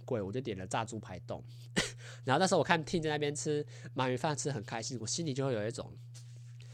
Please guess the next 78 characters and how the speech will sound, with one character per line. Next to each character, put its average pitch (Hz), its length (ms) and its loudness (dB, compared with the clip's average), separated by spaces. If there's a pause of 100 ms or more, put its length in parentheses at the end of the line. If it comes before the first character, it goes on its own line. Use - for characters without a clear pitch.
(640)
唉， 175 440 6
我 135 120 8
都 190 80 12
来 165 120 10
到 175 100 12
一 175 40 10
家 165 100 10
鳗 127 180 6
鱼 127 80 8
饭 139 220 6
店 127 200 6
了， 110 100 4
为 147 120 4
什 127 120 -4
么 104 80 -2
我 90 140 0
不 85 140 -8
叫， 104 400 0 (240)
为 147 60 4
什 131 120 0
么 98 140 -2
我 90 80 0
要 104 100 2
在 117 160 2
这 117 100 2
里 95 80 2
吃 - 180 -4
炸 107 180 0
猪 101 140 -6
排， 90 220 -6
而 82 140 -4
不 87 120 -8
是 95 100 -4
吃 110 200 -4
鳗 98 160 -8
鱼？ 95 160 -10 (460)
<laughs> - 460 -4
人， 151 220 10
大 208 160 10
家， 220 60 6
当 226 260 6
大 233 100 10
家 226 100 10
看， 208 120 6
你 139 100 4
看 156 100 8
到 185 100 10
人 143 180 10
手 135 200 6
都， 135 100 8
大 139 60 10
家 139 140 10
都 139 80 10
在 139 100 8
吃 139 160 2
鳗 113 180 4
鱼 104 60 2
饭， 123 180 2
就 147 120 2
你 113 120 -2
一 98 60 -4
个 98 80 0
人 98 80 -2
在 117 100 2
吃 113 200 -2
那 110 60 0
边 107 140 0
炸 113 160 4
猪 110 160 -2
排 92 200 -4
冻 104 240 -2
的 85 80 -10
时 - 100 -8
候， 90 60 -6
你 95 60 -6
就 113 60 -2
觉 120 200 -6
得， - 120 -6